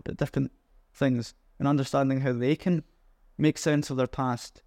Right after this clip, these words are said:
and the tools that you've shared with me to make sense of the past, I can forgive myself only now.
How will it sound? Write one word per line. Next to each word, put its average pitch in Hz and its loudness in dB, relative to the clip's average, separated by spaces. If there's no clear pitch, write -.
and 131 0
the 123 0
tools 151 2
that 113 -4
you've 143 0
shared 180 0
with 151 -2
me 143 2
to 135 -4
make 131 -2
sense - -8
of - -14
the - -10
past, - -8
I 139 -2
can 131 0
forgive 143 0
myself 131 -2
only 151 2
now. 143 2